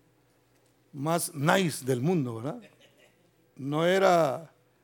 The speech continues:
así como que, que hay que invitarlo, porque cuando predica, ¡ah! Como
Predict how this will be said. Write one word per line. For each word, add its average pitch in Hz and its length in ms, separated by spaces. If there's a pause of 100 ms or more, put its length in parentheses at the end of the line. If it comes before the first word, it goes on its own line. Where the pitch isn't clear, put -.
(420)
así 131 260
como 160 300
que, 123 320
que - 100
hay 147 200
que 151 120
invitarlo, 139 560
porque 131 220
cuando 139 300
predica, 143 520
¡ah! 151 460
Como 170 320